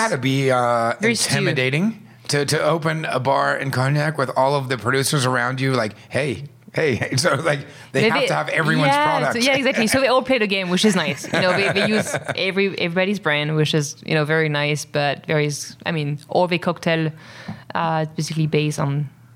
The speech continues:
Speaker 2: based with Cognac, uh, but innovative. So we do some, some cool stuff. I will give, send you some, <laughs>
Speaker 1: Yeah, no,
Speaker 2: some
Speaker 1: it, it,
Speaker 2: names.
Speaker 1: that's really cool. And s-, and so as we're sipping on the V S, I wanted to talk about, you were talking about some of the blends and whether or not you have to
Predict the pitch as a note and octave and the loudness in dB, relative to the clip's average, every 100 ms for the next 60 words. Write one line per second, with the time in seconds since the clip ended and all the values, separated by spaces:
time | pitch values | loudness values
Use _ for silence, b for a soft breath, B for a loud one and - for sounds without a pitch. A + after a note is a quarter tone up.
0 | - D#3+ E3+ D3+ C#3+ - - - - - | -12 -2 0 0 -2 -4 -4 -6 -8 -14
1 | - - - - - - E3 - - - | -8 -6 -4 -6 -6 -8 -10 -12 -6 -4
2 | - - D#3+ D#3 - - - - - G3+ | -4 -2 0 0 -2 -6 -12 -10 -4 -2
3 | G#3 G#3+ G#3+ G#3+ G#3 A#3 G3+ D#3 - - | -2 2 4 4 2 -2 0 0 -2 -8
4 | - - - E3 D#3 E3 - - F3 D#3+ | -14 -8 -4 0 2 0 -2 -4 -2 0
5 | D3+ D3 D3 - B B B A#2+ D#3 A3 | 0 0 0 -2 B B B 0 2 4
6 | G#3 B3 D#3+ C#3+ B2+ F3 F3 E3+ E3+ - | 2 2 0 2 0 0 0 0 -2 -4
7 | C3+ D3 - D3 E3 D#3 D#3 D#3 C#3 - | -2 -2 0 2 2 2 2 0 0 -4
8 | B2 - - D#3 D3+ - - E3 D3+ D3 | -6 -4 0 0 0 -2 -2 0 0 0
9 | E3 D#3 E3+ D3+ A#2 - A2 - C#3+ C#3+ | -2 0 0 0 -4 -8 -4 -4 -2 -2
10 | A#2 C3 B2+ B2+ B2+ B2+ A#2+ A#2 B2 A#2+ | 0 0 2 0 0 0 0 -2 -2 -2
11 | B2 A#2+ A#2+ C3+ B2+ C3 B2 A#2+ A#2+ A#2+ | -2 -4 -2 -2 0 -2 0 -2 -2 -2
12 | A2 B2+ B2 A#2 B2 A#2 A#2 G#2+ A#2+ A#2+ | -2 -2 -2 0 0 2 0 -2 0 0
13 | A2+ A2+ G#2+ A2+ A2+ A2 A2 G2 A2 A2+ | 2 0 0 0 0 0 -4 -2 -2 -2
14 | - A2+ G2+ G2+ | -2 -4 -2 -2